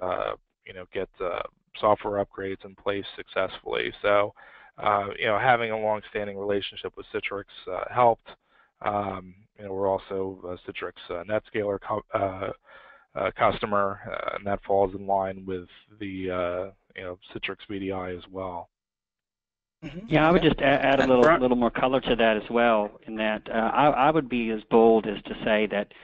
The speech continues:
Speaker 3: if you're going to do V D I, you should do it with no one else but Citrix, um,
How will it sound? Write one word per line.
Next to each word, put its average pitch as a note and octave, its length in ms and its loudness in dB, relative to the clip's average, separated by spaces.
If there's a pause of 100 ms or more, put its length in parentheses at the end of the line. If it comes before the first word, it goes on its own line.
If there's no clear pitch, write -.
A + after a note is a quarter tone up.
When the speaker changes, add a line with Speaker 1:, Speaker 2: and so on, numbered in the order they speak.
(320)
Speaker 3:
if A#2 100 -2
you're A#2 120 4
going D3 300 6
to B2+ 80 -2
do A2+ 220 0
V A2 180 0
D G#2+ 140 2
I, G#2+ 200 4
you G#2 260 -2
should A#2 140 -2
do A#2 160 0
it A2 160 -2
with A2 180 -2
no A2+ 220 2
one G2 320 0
else F2+ 360 -4 (400)
but G2+ 140 -2
Citrix, - 500 -4 (580)
um, G2+ 380 0